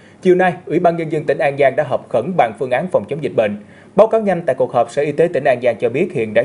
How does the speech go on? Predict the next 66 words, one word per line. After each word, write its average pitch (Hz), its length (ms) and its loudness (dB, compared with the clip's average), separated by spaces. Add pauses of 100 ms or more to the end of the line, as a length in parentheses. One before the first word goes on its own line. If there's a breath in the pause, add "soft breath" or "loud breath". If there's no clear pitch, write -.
chuẩn 175 240 -4
bị 131 160 2
khu 196 180 0
điều 135 160 -2
trị 113 180 -4
covid 151 240 -2
mười 123 160 -6
chín 139 260 -4
theo 151 180 -2
phương 117 160 -4
châm 104 180 0
bốn 139 200 -2
tại 113 160 2
chỗ, 127 260 2 (260 loud breath)
chuẩn 220 140 0
bị 175 120 4
khu 220 140 2
điều 165 140 0
trị 143 180 -2
covid 175 260 -2
mười 139 120 -2
chín 151 240 -2
cho 160 140 0
các 175 140 -2
huyện 107 180 -4
biên 120 140 -2
giới. 127 240 2 (280 loud breath)
Khả 190 120 6
năng 190 220 -2
thu 196 100 0
dung 185 240 -2
điều 139 160 -2
trị 113 160 -2
của 160 120 -4
tỉnh 127 240 0
khoảng 120 200 0
hai 143 180 0
trăm 127 200 -2
chín 170 220 -4
mươi 156 100 2
hai 120 160 0
giường. 113 260 0 (340 loud breath)
Tỉnh 175 140 2
đang 185 180 2
chờ 139 180 4
mua 143 180 -2
thêm 143 220 -2
trang 156 140 0
thiết 190 120 -4
bị 120 120 -2
xét 180 200 -6
nghiệm 110 140 -4
covid 156 240 -6
mười 123 120 -4
chín 131 280 -6
cho 135 80 2
Bệnh 110 160 -2
viện 107 200 -2
Đa 113 120 0
khoa 113 200 0
khu 135 140 -6
vực 110 200 -4
tỉnh 117 220 -4
tại - 140 0
thành 101 80 -4
phố 127 160 0